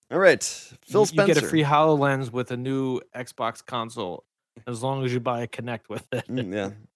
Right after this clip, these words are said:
Speaker 1: and spend two thousand dollars. Phil Spencer has said that this year's E three show will be as long as their previous E threes. Content will drive the length, and quality is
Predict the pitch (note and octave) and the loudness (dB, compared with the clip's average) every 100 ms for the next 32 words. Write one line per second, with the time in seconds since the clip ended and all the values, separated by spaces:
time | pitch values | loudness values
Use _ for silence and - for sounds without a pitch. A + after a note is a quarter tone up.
0 | _ - G#2+ G2+ - G#2+ G2+ G2+ _ - | _ -12 -10 -10 -4 -4 -4 -10 _ -8
1 | A2+ G2+ G2 F#2+ F#2+ F#2 - _ _ _ | -4 -2 -2 -2 -6 -8 -12 _ _ _
2 | _ _ _ _ _ _ _ _ _ _ | _ _ _ _ _ _ _ _ _ _
3 | G3 G3 G#3 E3+ D#3 C#3+ D#3 C3+ D#3+ C#3+ | 4 6 4 4 2 4 2 2 -2 -2
4 | D3+ - E3+ F3 C#3 D#3+ - D#3 D3+ D3+ | -2 -2 -6 -6 -2 -2 2 4 4 0
5 | C#3+ C#3 G#2 D#3+ D3+ C#3 C#3 D3 B2 G#2 | -2 -4 -2 -2 0 -2 -2 -2 -4 -8
6 | A#2 C3 - C3+ C3 D#2 C3+ C3 - E3+ | -6 -6 -6 -6 -6 -8 -10 -10 -6 -4
7 | D#3 F#2 D#2 - - B2 B2+ C3 C#3 A1 | -4 -6 -8 -10 -8 -8 -6 -8 -8 -6
8 | F#2+ - F#2+ G#2 G#2 A2+ G2 G2 G2+ C2+ | -8 -8 -8 -6 -6 -6 -8 -8 -8 -12
9 | - - - - E2 E2 - E2 F2 F2+ | -14 -20 -20 -20 -16 -16 -12 -10 -8 -8
10 | G2 G2 - F2 F#2+ | -10 -14 -14 -12 -12